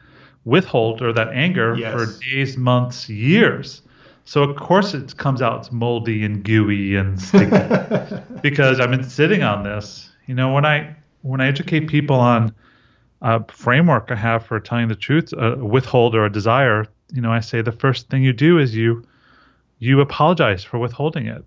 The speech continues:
Speaker 1: "I'm sorry, I j-, withheld this to you for six months. I was afraid of your reaction. I wasn't sure about what I wanted." And I just apologize. I know part of me has been missing in this withhold. So it's just about building collaboration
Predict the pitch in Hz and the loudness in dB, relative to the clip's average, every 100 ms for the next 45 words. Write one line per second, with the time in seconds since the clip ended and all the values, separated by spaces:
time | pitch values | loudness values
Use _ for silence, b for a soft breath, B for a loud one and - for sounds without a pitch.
0 | - 120 104 120 143 131 110 - 117 113 | -14 -12 -2 2 2 2 -2 -8 -10 -10
1 | - - 127 127 135 170 156 - 113 98 | -12 -6 -4 0 2 2 -2 -4 -6 -6
2 | 101 98 101 - 98 92 90 - B B | -6 -8 -10 -4 -2 -2 -4 -14 B B
3 | B B _ 104 113 123 123 120 135 139 | B B _ 0 2 0 0 2 2 0
4 | - _ - - 120 120 131 131 160 - | -6 _ -20 -10 -4 2 4 4 0 -4
5 | 110 101 107 117 117 - 123 120 123 127 | -6 -4 -4 -4 -6 -4 -4 -2 0 2
6 | 131 147 180 110 98 98 110 104 104 b | 2 0 -2 -2 -6 -6 -4 -6 -6 b
7 | b b - 117 - - 139 - 165 175 | b b -8 -8 -6 -8 -4 0 0 0
8 | 117 113 110 110 123 123 - - - 143 | -2 -6 -4 0 0 -2 -4 -8 0 2
9 | 143 135 127 117 113 110 139 - 113 117 | 2 0 -2 -4 -2 -2 -2 -2 -4 -2
10 | 120 123 110 - 127 135 104 117 - B | -2 0 -2 0 0 2 0 -2 -8 B
11 | B B - 117 117 120 180 165 143 113 | B B -6 -2 0 2 2 2 2 2
12 | 135 135 135 131 - 107 117 123 110 117 | 2 2 0 -2 -2 0 0 0 0 0
13 | 135 - 92 104 135 | -2 -6 -10 -10 -14